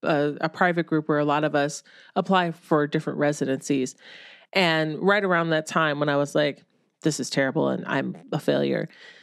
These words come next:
somebody posted, um, to, like, a, a status to the group basically saying something like,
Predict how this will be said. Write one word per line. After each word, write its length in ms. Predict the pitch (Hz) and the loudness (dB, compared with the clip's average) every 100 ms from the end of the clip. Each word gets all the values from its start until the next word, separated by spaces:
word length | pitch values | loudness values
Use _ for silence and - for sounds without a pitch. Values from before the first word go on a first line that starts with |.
| _ | _
somebody 500 | - 233 220 220 202 | 0 2 4 2 2
posted, 800 | 185 202 185 - 180 170 165 165 - _ _ _ _ _ _ - | 0 0 0 2 2 4 2 -2 -12 _ _ _ _ _ _ 2
um, 520 | 160 156 151 147 151 _ _ _ - | 4 4 0 -4 -10 _ _ _ -4
to, 560 | - 214 185 175 160 | 0 2 2 2 0
like, 300 | - 185 170 | 0 0 0
a, 160 | 175 170 - - | 0 -2 -4 -6
a 120 | 170 160 | -4 0
status 340 | 160 151 156 | 0 0 0
to 60 | 160 | 0
the 80 | 156 | 0
group 260 | 156 151 | 2 0
basically 400 | 160 156 156 156 | 0 -2 -2 -4
saying 300 | 156 143 139 | -2 0 -2
something 360 | 143 147 151 147 | -2 -4 -2 -2
like, 360 | 143 143 139 | 0 0 -2